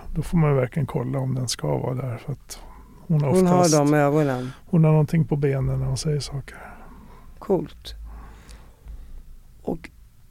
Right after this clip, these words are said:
Speaker 2: avrundar det med, du har ju varit ihop med Julia nu i tretton år. Du pratar om dina trettio, trettio-årsperioder i livet.
Speaker 1: Sjutton år kvar.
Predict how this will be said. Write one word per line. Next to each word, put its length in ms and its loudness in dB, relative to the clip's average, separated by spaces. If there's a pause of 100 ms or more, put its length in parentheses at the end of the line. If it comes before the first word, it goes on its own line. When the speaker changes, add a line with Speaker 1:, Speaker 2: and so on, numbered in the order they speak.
(680)
Speaker 2:
avrundar 720 6
det 80 4
med, 320 2
du 100 2
har 60 6
ju 60 6
varit 220 2
ihop 240 2
med 160 4
Julia 340 6
nu 120 4
i 60 2
tretton 520 2
år. 360 2
Du 100 -2
pratar 320 0
om 80 4
dina 220 2
trettio, 640 0
trettio-årsperioder 1000 4
i 60 2
livet. 440 4
Speaker 1:
Sjutton 380 4
år 80 4
kvar. 340 0